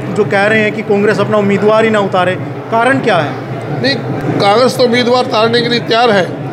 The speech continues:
Speaker 2: लेकिन आगे तैयार होने के लिए तैयार नहीं, जो इलेक्शन लड़े उनके मुकाबले में। आदमी कैंडिडेट तैयार होगा जब ही तो इलेक्शन लड़ा जाएगा ना।
Speaker 1: तो कोई, अ, चुनाव लड़ने के लिए तैयार नहीं है?
Speaker 2: मेरे हिसाब से असंभव है, कोई तैयार नहीं है।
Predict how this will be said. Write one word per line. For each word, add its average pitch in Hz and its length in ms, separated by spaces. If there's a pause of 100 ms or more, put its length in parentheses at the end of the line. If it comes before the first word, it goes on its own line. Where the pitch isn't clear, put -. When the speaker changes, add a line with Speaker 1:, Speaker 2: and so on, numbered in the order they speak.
(240)
Speaker 2:
लेकिन 208 180
आगे 226 340
तैयार 240 280
होने 226 160
के 220 80
लिए 226 100
तैयार 202 240
नहीं, 220 160
जो 214 100
इलेक्शन 202 300
लड़े 185 240
उनके 185 220
मुकाबले 180 440
में। 208 640
आदमी 214 320
कैंडिडेट 226 440
तैयार 233 200
होगा 226 160
जब 220 200
ही 254 60
तो 247 80
इलेक्शन 220 260
लड़ा 196 200
जाएगा 185 320
ना। 240 60 (580)
Speaker 1:
तो - 200
कोई, 233 400
अ, 208 160
चुनाव 220 260
लड़ने 226 240
के 226 60
लिए 226 120
तैयार 196 380
नहीं 170 100
है? - 160
Speaker 2:
मेरे 233 180
हिसाब 196 320
से - 120
असंभव 208 460
है, 185 160
कोई 196 180
तैयार 180 280
नहीं 160 140
है। - 320